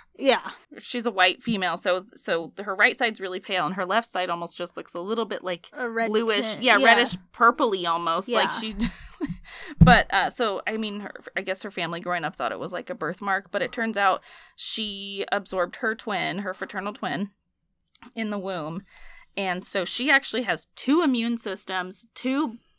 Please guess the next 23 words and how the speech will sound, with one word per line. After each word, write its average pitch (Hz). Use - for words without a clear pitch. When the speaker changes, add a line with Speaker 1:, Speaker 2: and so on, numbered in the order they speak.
Speaker 2:
blood 220
systems, 180
and 208
two 233
sets 190
of 180
D 180
N 160
A. 131
Speaker 1:
<gasps> -
That's 226
Speaker 2:
Becau- -
Speaker 1:
what 226
I 196
was 196
Speaker 2:
yeah. 180
Speaker 1:
gonna 220
touch 233
on. 226
I 240
heard 220
about 220
this. -